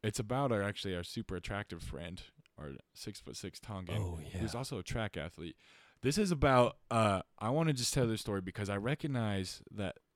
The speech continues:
Speaker 1: the struggle goes the other way too for girls. Um, but it's really different though, because this is the only guy I've ever seen where girls will flock to him in mass asking for his number. Usually it's kinda like
Speaker 2: It's intense.
Speaker 1: a few, but it's like, it's like literally like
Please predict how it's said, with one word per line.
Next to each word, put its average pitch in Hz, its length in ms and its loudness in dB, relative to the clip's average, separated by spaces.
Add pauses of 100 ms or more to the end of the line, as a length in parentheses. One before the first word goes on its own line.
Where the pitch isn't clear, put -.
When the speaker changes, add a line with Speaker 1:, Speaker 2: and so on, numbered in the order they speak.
Speaker 1:
the 101 100 -4
struggle 151 360 0
goes 110 300 0
the 104 180 -6
other 120 220 2
way 87 240 -2
too 98 380 -6
for 87 140 -12
girls. 82 560 -6 (520)
Um, 98 380 -4 (280)
but 117 140 4
it's 120 160 2
really 170 260 8
different 123 380 0
though, 104 100 2
because 98 300 -4
this 131 200 -2
is 143 60 -4
the 117 100 -2
only 113 200 -2
guy 101 160 -4
I've 101 80 -4
ever 98 140 -4
seen 98 220 -6
where 90 80 -8
girls 90 360 -6
will 87 80 -10
flock 90 340 -4
to - 80 -10
him 92 140 -8
in 82 100 -10
mass 82 340 -6
asking 104 300 -8
for 110 140 -6
his 104 120 -6
number. 107 460 -6
Usually 113 300 -2
it's 101 80 -4
kinda 98 200 -6
like 87 200 -4 (400)
Speaker 2:
It's 143 200 2
intense. 143 480 2
Speaker 1:
a 92 40 -2
few, 101 240 -4
but 87 160 -6
it's 110 180 -4
like, 143 160 -2
it's 120 160 -4
like 143 140 -2
literally 123 400 2
like 101 400 -2